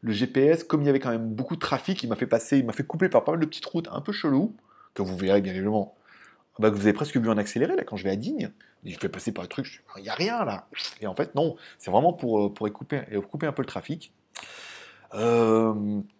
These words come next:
donc, euh, bien, voilà. Donc, le Mandaron, non. <laughs> Euh, vive la vie. Alors, alors, je vais faire la ré-oui-oui. J'ai déjà un aspirateur, ouais.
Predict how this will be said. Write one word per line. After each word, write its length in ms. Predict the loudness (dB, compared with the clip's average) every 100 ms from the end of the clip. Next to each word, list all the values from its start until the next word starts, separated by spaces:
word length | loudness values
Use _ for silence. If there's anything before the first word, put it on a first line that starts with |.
| _ _ _ _ -16 -10
donc, 400 | 2 4 4 4
euh, 600 | 6 8 8 6 6 4
bien, 220 | 2 -2 -8 -6
voilà. 240 | -4 -4 -4
Donc, 180 | -4 2
le 60 |
Mandaron, 400 | 4 6 6 4
non. 340 | 2 0 -2 -4 _ _ _ -14 -14 _ -14
<laughs> 80 | -8 -8 -10 _ _ _ _ _ -20 _ _ -12 -12 -18 -20 _ -20 -20 -20 -20 _ _ _ -18
Euh, 140 | -16 -14 -16 -18 -20 -20 -20 -20 -20 -12
vive 180 | -6 -4
la 80 | -4
vie. 300 | -6 -18 -18 -18 _ _
Alors, 260 | -16 -14 -16 _ -20 _ _ -4
alors, 300 | -2 -2 -8 _ _ _ _ -6
je 180 | 0
vais 140 | 2 2
faire 480 | 0 0 0 -2 -8 _ -8
la 360 | -2 -2 -2 _ _ _ _ _ _ _ _ _
ré-oui-oui. 800 | -6 0 4 6 8 6 2 -2 _ _ _ _ -6
J'ai 120 | -4
déjà 240 | -2 -2
un 60 | -2
aspirateur, 640 | -6 -2 -2 0 2 4
ouais. 200 | 2 -2